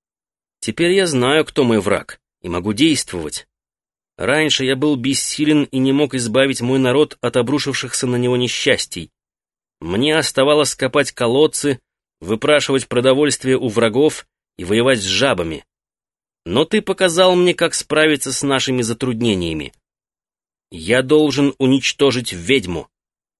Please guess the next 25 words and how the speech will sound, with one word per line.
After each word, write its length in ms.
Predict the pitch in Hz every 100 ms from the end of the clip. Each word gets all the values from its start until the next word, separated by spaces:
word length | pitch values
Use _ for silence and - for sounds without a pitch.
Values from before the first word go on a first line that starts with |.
| _ _ _ _ _
Он 160 | 98 104
снова 420 | - 110 135 120
вскочил 600 | 110 - 107 - 143 139 -
и 100 | 117
принялся 540 | 113 113 110 - 123
расхаживать, 580 | 120 - 131 123 123 120
как 220 | 120 -
лев 200 | 110 113
в 160 | - -
клетке. 540 | 107 101 - - - _ _ _ _ _ _ _ _ _
Фараон — 560 | - 117 170 175 143 - _ _ _
человек 360 | - 101 127 143
действия, 720 | 104 160 143 - 98 95 82 _ _ _
охотно 580 | 95 - 190 190 156 139
прибегающий 720 | 135 123 117 120 110 - 101
к 80 | 101
мечу. 440 | 107 - 92 73 _ _ _ _ _ _ _ -
Мысль 460 | 73 101 120 117 -
о 100 | 104
войне 480 | 104 104 123 127 - _
бодрила 420 | 104 98 139 127
его. 340 | 90 82 73 67 _ _ _ _ _ _ _ _
Таита 400 | 98 131 180 -
и 80 | 143
Мирен 500 | 131 127 151 147 110